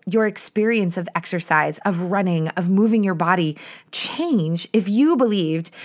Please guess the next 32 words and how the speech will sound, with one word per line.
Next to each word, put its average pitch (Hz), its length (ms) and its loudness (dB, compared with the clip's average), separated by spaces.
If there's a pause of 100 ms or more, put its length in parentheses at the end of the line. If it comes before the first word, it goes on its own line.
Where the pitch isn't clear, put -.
(120)
that 202 120 4
you 247 200 4
were 311 120 2
really 226 460 2
doing 190 360 2
your 202 140 2
best, 180 600 2 (640)
even 262 680 4
on 226 140 4
the 220 60 4
days 190 300 4
when 185 120 2
it - 120 -6
feels 185 380 0
like 160 280 0
you're 185 120 0
taking 175 320 -2
steps 175 320 -4
backwards 156 560 0
instead 165 420 -2
of 156 80 0
forwards? 98 580 -4 (600)
What 233 380 2
might 392 180 0
be 330 100 4
possible? 220 640 2 (280)
Because 262 360 2 (160)
I'm 349 280 6
thinking 175 580 0
the 202 100 2
results 196 640 0 (120)
of 185 320 0